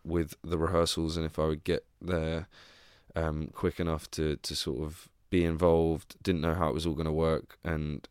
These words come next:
took the easy way out, basically, is what I did, didn't I? I knew probably that I would have been able to make it somewhere in my mind, but I just wanted that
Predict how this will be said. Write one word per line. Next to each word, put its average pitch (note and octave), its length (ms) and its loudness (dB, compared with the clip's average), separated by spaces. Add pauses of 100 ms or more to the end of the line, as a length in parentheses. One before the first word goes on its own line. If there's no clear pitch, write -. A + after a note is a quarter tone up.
(120)
took - 200 2
the B2+ 180 0
easy C3 320 4
way A2+ 240 6
out, G2+ 360 6
basically, D#2+ 680 2 (300)
is D#2+ 140 -2
what D2+ 180 4
I D#2 40 2
did, E2+ 420 4 (320)
didn't F#2 240 4
I? D#2 180 2 (240)
I G2+ 80 6
knew G2 460 6 (300)
probably E2 580 2 (180)
that C#2+ 100 0
I D#2 120 2
would D#2+ 140 0
have D#2 80 0
been E2 100 0
able D#2+ 220 -2
to E2+ 100 -6
make D#2 260 -4
it E2+ 180 2 (140)
somewhere D#2 520 0
in D#2 80 0
my D#2 120 0
mind, D#2+ 440 0 (220)
but C#2 100 -2
I D2 60 0
just E2 280 -2
wanted F2 240 -2
that D#2+ 160 0